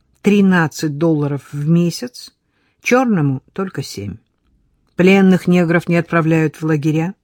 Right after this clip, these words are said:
их убивают, ибо для южан мы не больше, чем взбунтовавшиеся рабы. Эта страна нам ничего не дала и не даст. Закон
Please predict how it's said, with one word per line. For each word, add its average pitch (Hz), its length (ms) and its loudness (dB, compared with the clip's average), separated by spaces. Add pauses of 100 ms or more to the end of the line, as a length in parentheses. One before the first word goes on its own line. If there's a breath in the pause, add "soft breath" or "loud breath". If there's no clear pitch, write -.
(280)
их 160 180 -2
убивают, 151 720 -2 (300 loud breath)
ибо 170 240 2
для 170 220 2
южан 190 460 2
мы 180 340 2 (520 soft breath)
не 320 140 0
больше, 202 380 2
чем 165 280 2
взбунтовавшиеся 151 1000 -2
рабы. 113 360 -10 (920)
Эта 196 300 0
страна 190 480 2
нам 185 420 4
ничего 175 640 0
не 165 180 2
дала 151 480 -2
и 151 100 -4
не 151 200 0
даст. - 480 -14 (1040)
Закон 202 560 0